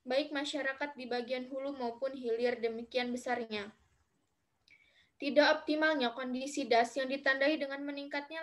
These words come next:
lahan kritis setiap tahun di bagian hulu dan tingkat erosi yang terus meningkat. Lahan kritis merupakan lahan atau tanah yang saat ini tidak produktif karena pengelolaan dan penggunaan tanah yang tidak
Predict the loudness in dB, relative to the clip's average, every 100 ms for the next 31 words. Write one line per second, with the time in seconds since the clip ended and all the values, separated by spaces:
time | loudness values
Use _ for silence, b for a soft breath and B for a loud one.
0 | -6 -8 -12 -8 -8 -6 -8 -8 -6 -6
1 | -6 -4 -4 -4 -6 -8 -4 -4 0 -2
2 | -2 -4 -4 -4 -6 B B 0 2 2
3 | -2 0 0 2 0 0 -4 -6 -4 -4
4 | -6 -8 -8 -8 -4 -4 -4 _ _ _
5 | _ _ -2 0 2 0 -2 -4 -4 -8
6 | -4 -4 -2 -4 -2 -4 -2 -2 0 -2
7 | 0 0 0 -2 -2 -4 -2 0 0 0
8 | -6 -4 4 4 6 2 2 -4 -6 -2
9 | 0 0 0 -4 -2 2 2 0 -2 -4
10 | -8 -8 -6 -4 -2 -4 -4 -4 -2 -2
11 | -4 -6 -8 0 2